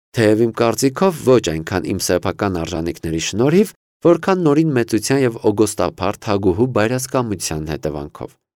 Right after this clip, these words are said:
Ճանապարհորդությունների ժամանակ, երբ ես հոգնածություն էի զգում կառքի մեջ, ձիավոր ծառաներից մեկը վերցնում էր արկղն ու դնում իր առաջը, բարձի վրա, և երեք կողմի պատուհաններից դիմացս բացվում էր բնության ողջ տեսարանը։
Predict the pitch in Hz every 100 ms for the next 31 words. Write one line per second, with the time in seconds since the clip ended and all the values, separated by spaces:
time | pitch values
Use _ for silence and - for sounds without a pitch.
0 | _ _ _ _ _ _ _ _ _ -
1 | 85 87 85 82 - 78 - 76 73 78
2 | 78 85 120 160 170 - 80 - 76 85
3 | 80 71 73 - - 147 151 135 135 143
4 | 135 127 131 127 127 120 _ _ _ -
5 | 104 104 160 160 87 90 87 85 80 98
6 | 131 135 135 107 95 - 85 78 67 -
7 | 123 156 - 120 107 101 92 92 90 82
8 | 76 73 - - - _ _ _ 117 127
9 | 131 151 113 - _ _ _ - 110 110
10 | 107 107 98 90 82 78 - 82 87 87
11 | 107 117 156 196 - 104 90 135 135 135
12 | 123 123 - 123 120 113 104 95 85 -
13 | 82 85 78 80 - - - - 65 53
14 | -